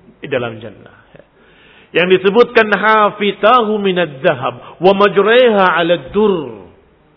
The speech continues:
Tepi-tepinya dari emas. Batu-batu yang di pinggirnya, tepinya emas. Wa majreha 'alad dur, dan air itu alirannya di atas batu-batu permata. Kerikil yang di bawah airnya adalah permata dan mutiara.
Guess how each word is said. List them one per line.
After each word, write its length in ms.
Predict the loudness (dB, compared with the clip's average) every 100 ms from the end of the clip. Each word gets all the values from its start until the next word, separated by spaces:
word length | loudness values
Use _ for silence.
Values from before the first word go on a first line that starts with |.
| _ _ -8
Tepi-tepinya 720 | -6 -4 -6 -8 -8 -6 -6
dari 160 | -6 -8
emas. 400 | -12 -14 -16 -20 _ _ _ _ _ _ -20 _ _ _ _ _ -14
Batu-batu 480 | -12 -8 -8 -8
yang 80 | -12
di 80 | -10
pinggirnya, 560 | -10 -10 -10 -8 -10 -12 _ _ _ _ _ _ -14
tepinya 560 | -14 -10 -10 -8 -10 -12 _ _ _
emas. 260 | -10 -8 -10 -14 -20 -20 -20 -20 -20 -20 _ 0
Wa 180 | 4 4
majreha 600 | 4 6 6 6 4 4 4
'alad 320 | 2 0 0
dur, 420 | 0 0 -2 -8 -12 -20 -6
dan 260 | 0 0
air 680 | -2 -4 -2 0 -2 -4 -8
itu 480 | -8 -6 -6 -6 -8
alirannya 840 | -2 -2 0 -2 -2 -4 -8 -12 -8
di 140 | -6
atas 320 | -6 -10 -12 -6
batu-batu 480 | -6 -4 -6 -6 -6
permata. 540 | -10 -8 -10 -12 -16
Kerikil 400 | -14 -16 -12 -12
yang 160 | -10 -10
di 80 | -4
bawah 300 | -2 -2 -4
airnya 640 | -6 -6 -8 -10 -10 -20
adalah 320 | -10 -6 -6 -8
permata 400 | -10 -10 -8 -10
dan 160 | -10
mutiara. 560 | -12 -14 -16 -16 -20